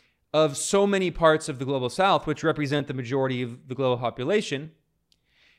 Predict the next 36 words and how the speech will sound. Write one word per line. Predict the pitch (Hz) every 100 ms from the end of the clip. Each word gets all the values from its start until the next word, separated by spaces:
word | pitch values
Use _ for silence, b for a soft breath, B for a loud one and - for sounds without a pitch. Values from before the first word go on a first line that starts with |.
| -
that's | 185 202 160
why | 135 190 214
the | 185
U | 160 165 165
S | 156
has | 156
been | 131 151
attacking | 135 170 180 175 147
the |
United | 131 123 117 113
Nations, | 110 - 110 107 b b -
attacking | 147 - 190 196 175 147
international | 143 147 139 131 - 127
law, | 120 117 117 b b
and | 147
trying | 190 185
to | 165
replace | 160 156 190 208 -
it | 156
with | 147 160
the | 151
so-called | 147 165 156 156 143 123
rules-based | 135 139 117 135 123
order. | 151 170 120 98 - _ _ _ _ _ b b b b -
But | 214 208
these | 190 190
diplomats | 208 233 202 190 208
are | 196
acknowledging | 175 208 247 160 151
that | 156
that | 170 196
system | - 202 190 190
is | 180 226 202
coming | - 196 185
apart. | 180 196 220 - - _ _ _ _
It's, | 156 151